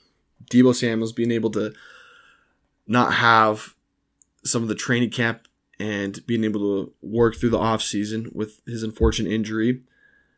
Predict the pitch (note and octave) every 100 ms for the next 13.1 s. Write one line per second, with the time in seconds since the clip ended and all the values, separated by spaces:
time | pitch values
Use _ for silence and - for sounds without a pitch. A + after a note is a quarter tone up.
0 | _ - G2+ G#2+ G#2 F3 F3+ A2+ G#2+ A2
1 | G#2+ G#2 F#2 - G#2 F#2 - A2+ G#2+ G#2
2 | G2 G#2+ G#2+ - G#2 G2 - _ _ _
3 | _ - G#2 E2 - B2 A#2 G#2 G#2 C3
4 | B2 A2+ G#2+ A2 A2+ A#2 A#2 - - A2
5 | G2+ G2 - B2 G#2+ G#2+ A#2+ G#2+ A2+ A#2
6 | G#2+ G#2+ G#2+ G2+ - A#2 G2+ - G#2+ A2
7 | A#2+ _ F#2+ G2 G2+ A2+ G#2 G#2 G2+ G#2+
8 | G2+ G2+ G2+ G#2 G2+ _ _ _ _ _
9 | - - A2 F#2 _ _ _ _ _ -
10 | A#2 A#2+ A#2+ A#2+ A#2 A2+ - _ _ _
11 | - A2+ G#2+ A#2 G#2+ G#2 G2 A2+ G#2+ G#2
12 | G2+ - G#2 G#2 G#2 G2+ G2+ G2 G2 G2
13 | -